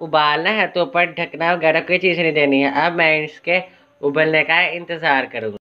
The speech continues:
बिस्मिल्लाहिर्रहमानिर्रहीम। और ये इसको उबाला आ चुका है। अब हम इसमें ये दही का इस्तेमाल, थोड़ा सा बीच में दही डाल देंगे और जो सी इसके ऊपर आपको ये लेयर सी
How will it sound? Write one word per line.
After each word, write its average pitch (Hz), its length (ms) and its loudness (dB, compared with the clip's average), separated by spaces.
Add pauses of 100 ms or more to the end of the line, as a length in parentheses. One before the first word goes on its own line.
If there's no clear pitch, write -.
(120)
बिस्मिल्लाहिर्रहमानिर्रहीम। 170 1300 2
और 156 360 -2
ये 160 420 0
इसको 156 420 -2 (460)
उबाला 151 440 0 (720)
आ 135 240 0
चुका 151 340 -2
है। 196 300 2 (140)
अब 170 200 0
हम 165 240 -2
इसमें 156 480 -4 (340)
ये 151 280 -2
दही 147 360 0
का 160 100 2
इस्तेमाल, 123 580 -2
थोड़ा 143 300 2
सा 147 140 -2
बीच 147 180 -2
में 135 160 0
दही 123 220 0
डाल 127 320 2
देंगे 147 200 -2
और 156 220 2
जो 151 200 -4
सी 165 140 -8
इसके 151 240 -8
ऊपर 143 200 0
आपको 139 280 2
ये 156 120 -4
लेयर 143 440 0
सी 160 180 -8